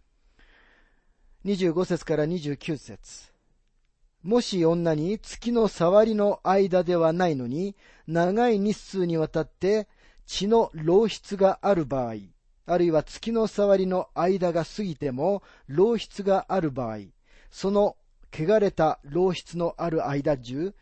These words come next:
彼女は月の触りの間と同じく汚れる。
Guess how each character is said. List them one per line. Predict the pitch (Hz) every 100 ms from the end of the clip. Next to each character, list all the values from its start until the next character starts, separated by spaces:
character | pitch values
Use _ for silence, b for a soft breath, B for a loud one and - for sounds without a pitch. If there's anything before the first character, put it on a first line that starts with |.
| b b b
彼 | - 208 180
女 | 143
は | 143 180 208 b b b -
月 | - - 247
の | 240
触 | 208 202 202 190
り | 185
の | 170
間 | 175 165 156
と | 160 147 -
同 | 170 214 214
じ | 180
く | - 208
汚 | - 143 151
れ | 131
る。 | 101